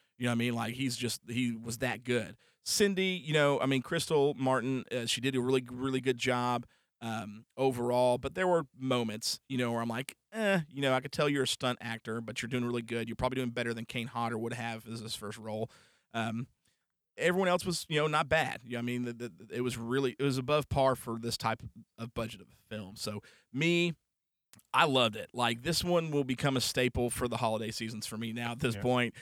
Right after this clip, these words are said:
Speaker 2: Mm-hmm.
Speaker 1: because it was just fun. It was super cheesy. They didn't go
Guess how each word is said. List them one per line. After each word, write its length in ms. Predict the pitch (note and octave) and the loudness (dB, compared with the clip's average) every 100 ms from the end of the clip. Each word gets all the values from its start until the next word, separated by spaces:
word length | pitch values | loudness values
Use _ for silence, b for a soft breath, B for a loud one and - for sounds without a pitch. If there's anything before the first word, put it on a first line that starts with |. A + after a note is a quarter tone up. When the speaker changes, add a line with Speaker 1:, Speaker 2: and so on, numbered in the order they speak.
| B | B
Speaker 2:
Mm-hmm. 80 | A#2 | -8
Speaker 1:
because 320 | B2 C#3+ C3+ - | -2 2 2 2
it 120 | F#3 | 4
was 160 | F3+ D3 | 4 2
just 280 | C3 B2 | 2 0
fun. 420 | - A#2+ A#2+ A#2 A#2 B B | 0 0 2 0 -2 B B
It 80 | C3+ | -2
was 160 | C#3 C3+ | 0 2
super 420 | - E3+ E3 C#3+ | 2 2 0 0
cheesy. 640 | - B2+ B2 A#2+ B2 A#2+ b b _ | 0 2 2 2 0 0 b b _
They 100 | C3+ | -4
didn't 200 | D3+ E3+ | -2 0
go 200 | C#3+ C#3 | 2 2